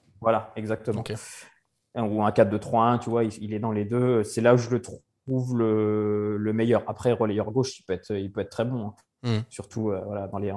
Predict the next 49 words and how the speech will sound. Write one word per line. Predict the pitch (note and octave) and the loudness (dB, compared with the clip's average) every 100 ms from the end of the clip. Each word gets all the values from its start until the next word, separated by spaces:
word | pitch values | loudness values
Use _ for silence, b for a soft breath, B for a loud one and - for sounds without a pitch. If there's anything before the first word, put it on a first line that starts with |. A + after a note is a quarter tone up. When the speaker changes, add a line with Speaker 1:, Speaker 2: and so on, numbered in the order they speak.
| G2+ A2+ | -6 -4
Speaker 1:
dans | A2 | -2
les | G#2+ | 0
mains | A2 | -2
de | |
Jürgen | G#2 G#2 G#2 | -2 -2 -2
Klopp, | G#2 B2 B2 | 4 4 4
euh, | A2+ G2 G2 G2 | -2 -2 -4 -6
et | |
avec | G2+ G2+ | -6 -6
des | G2+ G2+ | -6 -4
gars | G#2 | -2
autour, | G#2 G#2 B2 G#2+ G2+ | -4 -6 -2 0 0
euh, | G2+ - B B B B | -4 -10 B B B B
d'un | B2+ A#2+ | -6 -4
niveau, | A2 A2 A2+ A2+ A2+ G#2 | -2 -2 -2 -2 0 0
euh, | G2+ G2 | -2 -4
d'un | G#2 G#2 | -4 -4
niveau | G#2+ G#2 | -4 -6
exceptionnel, | - G#2 - A#2+ A#2 | -6 -6 -2 -2 -2
il | G#2+ | -2
peut, | G#2+ G2+ G2 F#2+ F#2+ | -4 -4 -4 -8 -10
il | |
peut | G2+ G#2 | -8 -6
briller, | A2+ A#2 B2+ | -2 4 4
mais | A2 G#2 G2+ - | 4 -2 -4 -6
il | A2+ | -2
est | G#2+ | 0
bon | A2 | 2
partout. | A2 - A#2 | 2 0 -6
Franchement, | G#2 B2 | -4 -4
tu | G#2+ - | -6 -4
peux | |
le | G#2 | -4
faire | G2+ | -2
jouer | G2+ G2+ | -2 -2
dans | G#2 | -2
le | G#2+ | -2
milieu | G#2+ A2 | 0 0
à | |
deux, | G#2 A2 | 0 -2
milieu | A2 G#2 G#2 | -2 0 -2
à | |
trois, | G#2 - A2+ | -2 0 2
tu | G#2+ | 0
peux | G#2+ | -6
le | G#2 | -6
jouer | G#2 | -6
sentinelle, | - G#2+ - A2 G#2+ | -4 -6 -4 -4 -2
relayeur. | G#2+ G#2 G#2 A2 G#2+ | -2 -2 -2 0 0